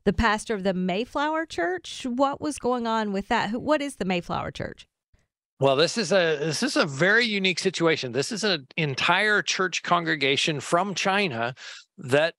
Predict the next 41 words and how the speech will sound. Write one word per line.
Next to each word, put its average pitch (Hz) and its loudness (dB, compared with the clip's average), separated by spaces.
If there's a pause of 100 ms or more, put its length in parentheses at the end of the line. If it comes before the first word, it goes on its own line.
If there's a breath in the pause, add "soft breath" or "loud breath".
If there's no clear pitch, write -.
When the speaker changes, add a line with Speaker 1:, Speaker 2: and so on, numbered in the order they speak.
Speaker 2:
voted 160 0 (420)
to, - -6
as 185 4
a 233 -2
congregation, 208 2
they 160 2
voted 185 0
to 180 0
leave 185 -2
China. 151 0
They 123 -2
said, 127 2
"Hey, 170 0 (360 loud breath)
there 139 2
is 160 0
not 170 2
a 151 2
future 196 -2
for 165 2
us 156 0
here 202 0
as 135 0
a 131 -4
church. 226 2
There's 139 0
not 165 2
a 175 0
future 170 -2
here 165 2
where 135 2
we 143 -4
get 165 -2
to 156 -2
raise 156 0
our 143 2
children 185 0
according 170 -2
to 165 -2
our 135 4
Christian 175 -4
convictions. 180 -2